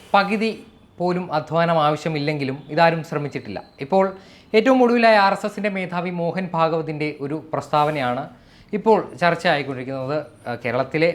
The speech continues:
മാധ്യമങ്ങൾ അധികം ചർച്ചാ വിഷയമാക്കിയിട്ടില്ലെങ്കിലും തീർച്ചയായും അറിഞ്ഞിരിക്കേണ്ട ഒന്നാണ്. അയോധ്യയിൽ രാമക്ഷേത്ര മാതൃകയിൽ, രാമക്ഷേത്ര നിർമ്മിതിയുടെ മാതൃകയിൽ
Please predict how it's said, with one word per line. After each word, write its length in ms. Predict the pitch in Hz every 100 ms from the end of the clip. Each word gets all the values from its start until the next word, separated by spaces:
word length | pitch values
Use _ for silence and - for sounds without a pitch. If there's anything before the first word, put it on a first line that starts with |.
| 139
മാധ്യമങ്ങൾ 440 | 147 147 156 160 165
അധികം 200 | 147 170 165
ചർച്ചാ 240 | 156 160 160
വിഷയമാക്കിയിട്ടില്ലെങ്കിലും 920 | 156 165 143 143 190 180 156 139 165 - - - - - - _ -
തീർച്ചയായും 440 | 185 226 226 226 214
അറിഞ്ഞിരിക്കേണ്ട 600 | 190 202 233 233 220 208 202 - 147
ഒന്നാണ്. 300 | 135 107 95 - -
അയോധ്യയിൽ 460 | 156 233 240 214 220 190
രാമക്ഷേത്ര 760 | 180 190 - - 190 190 190 190 180 151
മാതൃകയിൽ, 500 | 151 156 165 117 87 107
രാമക്ഷേത്ര 480 | 135 147 - 165 165 175
നിർമ്മിതിയുടെ 480 | 151 147 156 151 180 190
മാതൃകയിൽ 460 | 151 160 143 123